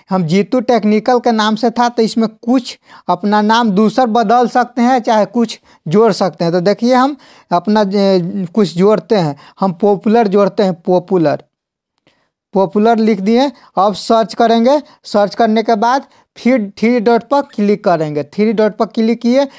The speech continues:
यहाँ फिल्टर दिखाई दे रहा होगा, फिल्टर पर क्लिक करेंगे। उसके बाद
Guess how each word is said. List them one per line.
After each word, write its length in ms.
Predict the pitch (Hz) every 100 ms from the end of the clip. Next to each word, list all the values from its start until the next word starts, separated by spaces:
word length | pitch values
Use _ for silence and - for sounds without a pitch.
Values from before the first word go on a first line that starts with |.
| - -
यहाँ 200 | 208 208
फिल्टर 460 | - 214 202 247 240
दिखाई 380 | 220 233 214 214
दे 120 | 214
रहा 140 | 214
होगा, 220 | 226 285 302 - _ _
फिल्टर 340 | 208 196 226
पर 140 | 220 220
क्लिक 360 | - 214 220
करेंगे। 400 | 233 226 233 285 294 - -
उसके 280 | 202 - 233
बाद 280 | 214 220 220